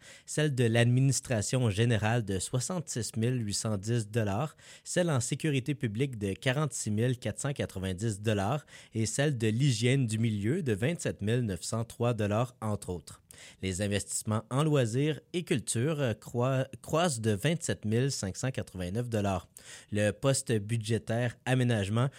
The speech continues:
urbanisme et développement diminue de quarante-quatre mille six cent quarante-six dollars. La municipalité affecte cent onze mille trois cent un dollars du surplus accumulé aux prévisions budgétaires deux mille vingt-quatre afin d'équilibrer les finances de Bouchette,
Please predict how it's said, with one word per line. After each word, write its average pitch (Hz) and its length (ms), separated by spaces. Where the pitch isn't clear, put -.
urbanisme 120 640
et 101 100
développement 107 640
diminue 117 420
de 117 120
quarante-quatre 135 580
mille 117 220
six 107 200
cent 120 180
quarante-six 104 600
dollars. 104 400
La 101 100
municipalité 110 800
affecte 113 680
cent 135 340
onze 117 300
mille 127 240
trois 110 260
cent 110 300
un 117 180
dollars 117 480
du 117 120
surplus - 380
accumulé 107 440
aux 180 100
prévisions 113 460
budgétaires 107 640
deux 110 180
mille 113 160
vingt-quatre 101 500
afin 123 260
d'équilibrer 113 760
les 107 120
finances 104 440
de 117 100
Bouchette, 123 480